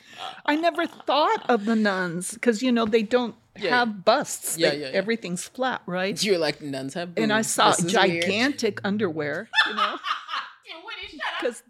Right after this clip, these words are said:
Speaker 1: they didn't wear the little bikini things, you know what I'm
Speaker 2: No.
Speaker 1: saying? Yeah.
Speaker 2: <laughs>
Speaker 1: Yeah.
Speaker 2: Oh my God. That's so
Speaker 1: And I just remember the convent being so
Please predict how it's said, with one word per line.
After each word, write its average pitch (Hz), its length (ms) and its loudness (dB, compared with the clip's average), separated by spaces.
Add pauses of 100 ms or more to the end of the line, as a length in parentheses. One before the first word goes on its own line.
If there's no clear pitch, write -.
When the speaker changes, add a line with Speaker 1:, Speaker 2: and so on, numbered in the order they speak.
Speaker 1:
they 262 120 6
didn't 302 260 -4
wear 285 200 6
the 254 100 4
little 233 280 0
bikini 214 640 -4
things, 180 360 -4
you 190 80 -6
know 208 100 0
what 208 100 -2
I'm 226 60 0
Speaker 2:
No. 214 80 0 (100)
Speaker 1:
saying? 196 280 -4
Yeah. 196 320 -4
Speaker 2:
<laughs> 719 440 -8 (440)
Speaker 1:
Yeah. 190 360 -6
Speaker 2:
Oh 170 120 -18
my 175 100 -18
God. 160 480 -20 (140)
That's - 180 -20
so - 80 -14
Speaker 1:
And 226 180 2
I 214 100 6
just 247 280 0
remember 233 460 6
the 196 80 0
convent 202 640 2
being 196 300 -2
so 208 360 -6